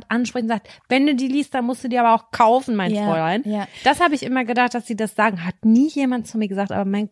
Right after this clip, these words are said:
Speaker 1: K-, Gehirn hat gesagt, „Du musst dich ganz schnell beeilen. Ganz
Speaker 2: Auf
Speaker 1: schnell
Speaker 2: jeden,
Speaker 1: beeilen.“
Speaker 2: ja, das ist, das war das Ding. Und ihr, äh, guck mal, ihr müsst euch das so vorstellen. Also, das ist so krass, weil wir sind ja gar nicht so viel älter als viele Leute, die hier zuhören. Aber diese ganz paar Jahre machen diesen einen Unterschied,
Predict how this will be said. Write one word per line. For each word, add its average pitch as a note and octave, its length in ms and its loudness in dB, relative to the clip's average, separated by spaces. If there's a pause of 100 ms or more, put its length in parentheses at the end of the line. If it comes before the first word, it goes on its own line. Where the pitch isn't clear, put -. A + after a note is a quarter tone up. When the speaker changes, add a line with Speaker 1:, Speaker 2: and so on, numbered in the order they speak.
Speaker 1:
K-, - 200 -10 (160)
Gehirn G#3 360 -2
hat G3 180 -8
gesagt, F#3 400 -6 (440)
„Du - 160 -6
musst - 200 -2
dich - 60 -20
ganz F#3 200 -4
schnell E3+ 160 -8
beeilen. D3+ 440 -8
Ganz A#3 320 2
Speaker 2:
Auf A3 140 4
Speaker 1:
schnell G3+ 220 0
Speaker 2:
jeden, G3 160 2
Speaker 1:
beeilen.“ G#3 240 0
Speaker 2:
ja, B3+ 420 4
das A3 260 -4
ist, - 180 -12
das A3+ 200 0
war A3+ 140 4
das B3 280 0
Ding. B3+ 200 0
Und G#3 100 0
ihr, G#3+ 120 0 (140)
äh, G3 60 -2
guck - 220 -6
mal, A#3+ 120 2
ihr - 80 0
müsst B3+ 220 2
euch A#3+ 80 -2
das A3+ 180 -6
so B3 120 2
vorstellen. G#3 580 0
Also, G#3 180 0 (360)
das G#3+ 160 -2
ist C4 120 -6
so G#3 120 -2
krass, B3 360 -2
weil G3+ 140 2
wir G3+ 80 2
sind A#3 220 2
ja A#3 80 2
gar G#3 160 0
nicht G#3 200 -2
so C4 280 2
viel A#3+ 240 -4
älter A#3 320 0
als - 180 -2
viele A3+ 220 -2
Leute, G#3+ 240 2
die G#3 80 0
hier G3 120 2
zuhören. B3+ 280 -4 (220)
Aber G3 180 0
diese A3+ 240 0
ganz C4+ 300 2
paar B3 180 -2
Jahre A#3 380 2
machen G#3 400 -2 (240)
diesen C4 580 -2
einen A3+ 300 2
Unterschied, G#3 680 -2